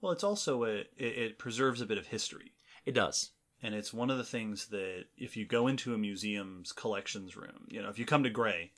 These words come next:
Speaker 1: you come to the Gray Fossil Site and you talk to April, our collections manager, you hear a lot about records and data and, you know, the record of what was done in the prep lab and what was done in the field. It's not just about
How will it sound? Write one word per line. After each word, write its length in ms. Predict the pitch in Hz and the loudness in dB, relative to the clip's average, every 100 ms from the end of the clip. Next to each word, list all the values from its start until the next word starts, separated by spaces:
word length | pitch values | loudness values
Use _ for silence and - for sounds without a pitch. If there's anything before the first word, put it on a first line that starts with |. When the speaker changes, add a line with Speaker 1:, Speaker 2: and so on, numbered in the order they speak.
| - | -12
Speaker 1:
you 120 | 110 | -8
come 140 | 120 | -4
to 40 | 117 | -2
the 60 | |
Gray 160 | 110 110 | 2 2
Fossil 300 | 104 107 104 | 2 0 -2
Site 140 | 107 | -4
and 80 | 92 | -4
you 60 | 98 | -4
talk 180 | 104 95 | -6 -2
to 120 | 101 | -2
April, 260 | 107 104 90 | -2 -2 -8
our 120 | 90 | -8
collections 540 | - 107 139 113 98 | -2 0 0 -2 -6
manager, 460 | 92 90 85 87 85 _ - _ _ - | -8 -10 -10 -12 -14 _ -20 _ _ 0
you 120 | 127 | 0
hear 260 | 117 147 135 | 4 8 8
a 60 | |
lot 300 | 113 104 104 | 6 4 4
about 480 | 107 101 98 98 92 - _ _ | 2 2 2 0 -4 -10 _ _
records 600 | 101 123 156 127 117 110 | 0 2 4 2 0 -2
and 220 | 101 90 | -8 -6
data 680 | - 113 113 110 107 107 104 - | 0 2 2 2 2 2 0 -2
and, 500 | 110 95 90 87 82 - _ - - - | -6 -8 -12 -14 -18 -20 _ -20 -10 2
you 120 | 160 | 4
know, 280 | 120 101 110 | 6 4 4
the 180 | 117 | 4
record 380 | 117 127 127 117 | 6 4 4 0
of 160 | 110 - | 0 0
what 200 | 101 110 | -4 -2
was 160 | 120 | -2
done 200 | - 123 | 2 2
in 80 | 123 | 4
the 60 | 120 | 2
prep 260 | 143 147 | 2 2
lab 180 | 139 127 | 4 2
and 100 | 110 | 2
what 120 | 101 92 | -2 -4
was 140 | 104 | -4
done 180 | 113 107 | -2 -2
in 80 | 101 | -4
the 60 | |
field. 480 | 98 127 127 123 120 - _ | -6 0 2 2 -2 -10 _
It's 200 | 120 120 | -4 -2
not 280 | 127 139 - | 2 4 2
just 320 | 120 120 117 | 2 2 2
about 460 | 120 107 107 104 98 | 0 4 4 4 0